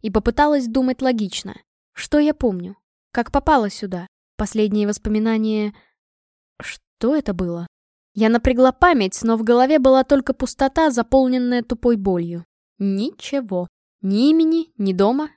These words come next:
ни того, что было до пробуждения в этом странном месте. Внезапно раздался резкий требовательный стук в дверь.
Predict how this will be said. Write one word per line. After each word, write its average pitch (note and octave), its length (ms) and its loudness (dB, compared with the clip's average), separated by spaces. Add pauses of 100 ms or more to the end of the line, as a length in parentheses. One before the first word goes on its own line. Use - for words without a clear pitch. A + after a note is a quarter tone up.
(100)
ни G#3 140 -2
того, G#3+ 280 0
что - 260 0
было C4 260 4
до B3 100 0
пробуждения A3 720 0
в A3+ 40 -6
этом A3 200 -4
странном G3+ 480 -4
месте. F#3+ 520 -8 (720)
Внезапно A3 560 0
раздался C4 500 0
резкий C4 400 -4
требовательный B3+ 720 0
стук A#3 280 -6
в A3 80 -2
дверь. G3 360 -6